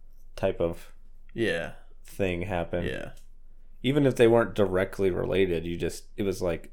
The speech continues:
Speaker 1: how Shadow of War, you saw characters. If it was just one of those, like, or like how Jedi Fallen Order is, Cal is just a, uh, s-, spoiler alert, even though I haven't played the whole game. You have, though.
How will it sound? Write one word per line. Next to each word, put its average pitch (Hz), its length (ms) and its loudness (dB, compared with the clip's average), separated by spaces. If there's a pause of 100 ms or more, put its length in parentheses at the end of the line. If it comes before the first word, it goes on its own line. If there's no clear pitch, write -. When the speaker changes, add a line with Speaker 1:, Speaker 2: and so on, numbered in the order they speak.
Speaker 1:
how 95 160 0
Shadow 82 340 0
of 78 60 -2
War, 87 220 2
you 82 140 -4
saw 80 440 0
characters. 87 760 -4
If - 100 -8
it 87 80 -4
was 87 160 -6
just - 180 -10
one 85 120 -4
of 82 40 -6
those, 82 200 -4
like, 82 280 -2 (680)
or 131 140 12
like 120 200 12
how 101 280 8 (100)
Jedi 107 320 8
Fallen 95 280 6
Order 95 340 6
is, 85 340 -2 (420)
Cal 101 400 6
is 92 160 2
just - 320 -2
a, 87 280 2 (920)
uh, - 140 -4
s-, - 160 -8 (220)
spoiler 90 540 -4
alert, 95 400 -6
even 110 160 2
though 107 120 6
I 90 60 4
haven't 85 220 -2
played - 160 -8
the - 80 -8
whole - 80 -10
game. - 360 -12 (420)
You 92 140 -4
have, - 220 -8
though. 71 200 -8